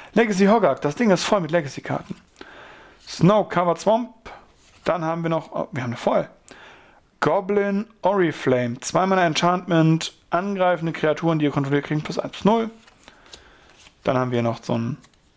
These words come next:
ah, die Art-Karten, ja, und ein Elemental-Token und ein Zera-Emblem. Cool. Ja, äh, tatsächlich gar nicht mal so ein schlechtes Modern Horizon Deck. Gar nicht mal so ein schlechtes Modern Horizon Booster. Ähm, ja, gut.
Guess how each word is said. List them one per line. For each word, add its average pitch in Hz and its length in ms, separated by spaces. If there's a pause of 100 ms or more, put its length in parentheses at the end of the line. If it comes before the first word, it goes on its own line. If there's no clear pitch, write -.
(540)
ah, 160 120
die 185 220
Art-Karten, 180 680
ja, 175 120
und 165 300
ein 165 60
Elemental-Token 156 720
und 349 240
ein 247 140
Zera-Emblem. 151 1600
Cool. - 360 (840)
Ja, 233 240 (520)
äh, 180 220 (400)
tatsächlich 160 360
gar - 120
nicht 190 120
mal 175 100
so 139 60
ein 127 60
schlechtes - 320
Modern 131 300
Horizon 127 320
Deck. 127 180 (800)
Gar 131 120
nicht 160 120
mal 151 80
so 131 60
ein 123 60
schlechtes - 360
Modern 135 260
Horizon 135 320
Booster. 123 420 (680)
Ähm, 180 240
ja, 165 180 (160)
gut. - 180